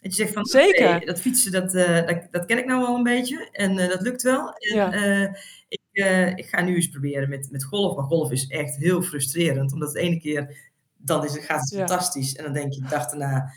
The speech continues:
Speaker 2: Ja.
Speaker 1: "Nou, ga weer. Wat ging, gisteren ging het zo goed." En dan werkelijk waar, sla je echt
Speaker 2: Ja.
Speaker 1: niks. <laughs> Ja, dat is wel
Speaker 2: <laughs>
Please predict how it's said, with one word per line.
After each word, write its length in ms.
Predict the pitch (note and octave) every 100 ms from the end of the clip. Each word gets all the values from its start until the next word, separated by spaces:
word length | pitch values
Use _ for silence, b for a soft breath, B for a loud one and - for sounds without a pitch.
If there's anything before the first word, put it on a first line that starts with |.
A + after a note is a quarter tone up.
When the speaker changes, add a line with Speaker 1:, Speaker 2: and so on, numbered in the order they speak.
| B
Speaker 2:
Ja. 120 | F#3+
Speaker 1:
"Nou, 280 | G3+ - -
ga 140 | - D#3
weer. 160 | B3+
Wat 120 | F#3+
ging, 200 | - F3
gisteren 380 | - - G3+ G3+
ging 100 | F3+
het 100 | D#3+
zo 180 | - A3
goed." 260 | A3 A#3 -
En 140 | D3
dan 100 | C#3
werkelijk 340 | C#3 C#3 C3+ C#3
waar, 220 | C3 B2
sla 260 | - D#3
je 80 | C#3
echt 140 | - -
Speaker 2:
Ja. 120 | D#3+
Speaker 1:
niks. 300 | E3 - - _ _
<laughs> 220 | - _
Ja, 220 | A3+ E3+ F#3
dat 200 | F#3 F#3
is 160 | G3
wel 160 | - - -
Speaker 2:
<laughs> 140 | C4